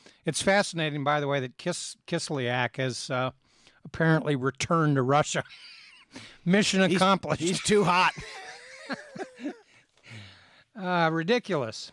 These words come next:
Speaker 1: But so he's conveniently out of the picture now. Um,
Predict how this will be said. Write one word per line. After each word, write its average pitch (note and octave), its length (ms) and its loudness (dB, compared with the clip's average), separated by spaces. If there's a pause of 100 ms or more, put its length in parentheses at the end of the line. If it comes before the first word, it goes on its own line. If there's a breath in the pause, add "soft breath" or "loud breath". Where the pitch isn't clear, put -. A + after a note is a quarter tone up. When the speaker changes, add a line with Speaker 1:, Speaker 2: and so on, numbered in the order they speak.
Speaker 1:
But D3+ 240 -2
so F3 220 0
he's A#3+ 380 0
conveniently D3+ 800 -2
out D3+ 180 0
of C3 60 -4
the C3 80 -8
picture C#3+ 400 -6
now. B2+ 420 -2 (220)
Um, B2+ 500 -4